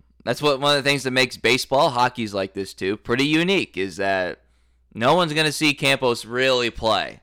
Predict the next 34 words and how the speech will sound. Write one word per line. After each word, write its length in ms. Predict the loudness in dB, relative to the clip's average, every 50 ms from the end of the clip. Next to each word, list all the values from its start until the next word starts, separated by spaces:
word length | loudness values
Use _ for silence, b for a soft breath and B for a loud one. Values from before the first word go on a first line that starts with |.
| _ _ -4
Like, 200 | -2 -2 -2 0
no 120 | -2 -2
one's 160 | -2 -4 -6 -6
gonna 160 | -6 -4 -2
actually, 420 | -2 0 -2 -2 -4 -6 -8 -6
like, 180 | -4 -6 -6 -6
really 240 | -6 -6 -6 -6 -6
watch 400 | -6 -4 -4 -4 -6 -6 -8 -12
him 120 | -12 -12
play. 240 | -8 -6 -6 -4 -4
No 180 | -2 -2 0 0
one's 160 | 0 -2 -4
gonna 180 | -6 -6 -6 -8
see 260 | -8 -8 -6 -6 -4
these 240 | -4 -6 -8 -6 -4
guys. 560 | -2 0 0 0 0 0 -2 -4 -6 -12 b b b b b b b b b b b -4
Um, 600 | -4 -2 -2 -2 -4 -4 -6 -8 -12 -14 -16 _ _ _ _ _ _ _ _ _ _ _ -6
part 240 | 0 2 2 4 4
of 60 | 4
it 100 | 4 4
also, 480 | 6 6 6 4 4 2 2 4 4 4
I'm 160 | 4 2 0
sure 400 | -2 -2 0 2 2 4 2 2
there's 220 | 2 0 -2 -2
probably, 340 | 0 0 2 2 4 2 0 0
like, 340 | 2 2 2 0 0 0
a 480 | -2 0 0 0 0 0 0 -2 -6 -10 _ _ _ _ _ _ _ _ _ _ _ _ _ _ _ -10
college 340 | -4 0 2 2 2 0 -2
football 400 | -4 -6 -4 0 2 4 4 4
recruiting 880 | 2 -2 -10 -8 -4 0 2 2 4 4 2 2 0 -2 -4 -6 -12 -14 _ _ _ _ _ _ _ _ _ -12
similarities 920 | -8 -6 -4 -4 -4 -2 0 2 4 4 4 4 4 4 4 2 2 0 -2
where 180 | -2 0 0 0
you, 400 | 2 0 0 0 0 0 -2 -4 -4
or, 200 | -4 -4 -6